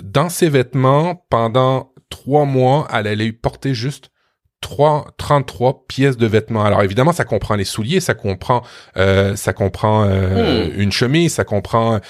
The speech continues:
Speaker 1: euh, les, les, les sous-vêtements. Trente-trois, euh, morceaux. Et dans son projet, elle est passée à, à Oprah Winfrey, d'ailleurs, euh, dans une émission, elle a écrit un livre, il y a un blog là-dessus, Projet trente-trois.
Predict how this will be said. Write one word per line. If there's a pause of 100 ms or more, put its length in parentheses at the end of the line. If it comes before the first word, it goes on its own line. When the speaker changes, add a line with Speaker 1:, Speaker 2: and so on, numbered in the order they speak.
(240)
Speaker 1:
euh,
les,
les,
les
sous-vêtements. (400)
Trente-trois,
euh,
morceaux.
Et
dans
son
projet,
elle
est
passée
à,
à
Oprah
Winfrey,
d'ailleurs,
euh,
dans
une
émission,
elle
a
écrit
un
livre,
il
y
a
un
blog
là-dessus,
Projet
trente-trois.